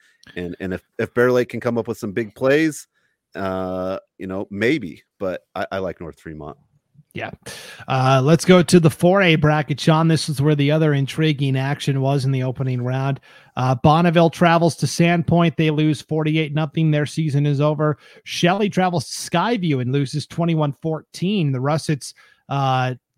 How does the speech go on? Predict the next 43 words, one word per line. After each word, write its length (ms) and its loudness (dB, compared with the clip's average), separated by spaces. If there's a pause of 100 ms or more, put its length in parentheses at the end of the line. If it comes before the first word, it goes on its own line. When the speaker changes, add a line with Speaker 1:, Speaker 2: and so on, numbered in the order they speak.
Speaker 2:
took 220 -2
a 40 0
seven 340 2
nothing 400 0
lead 240 0
on 160 2
a, 280 -2
on 140 -6
a 60 -6
touchdown 480 0
run 280 2
by 180 0
Chance 460 -4
Waite 320 -4
from 140 -4
thirty-one 420 -2
yards 300 -4
out. 220 -2
Skyview 440 -2
tied 280 -2
at 120 -6
seven 300 -8
seven. 380 -2 (420)
Shelley 400 2
takes 300 0
the 100 -4
lead 160 2
again 320 2
in 60 2
the 60 -2
second 380 -2
quarter, 320 -2
fourteen 540 -2
to 60 -2
seven, 500 0
on 260 -2
a 160 -2
three-yard 440 -2
touchdown 440 -2
run 240 0
from 200 -2
Brecker 360 -6
Williams. 580 0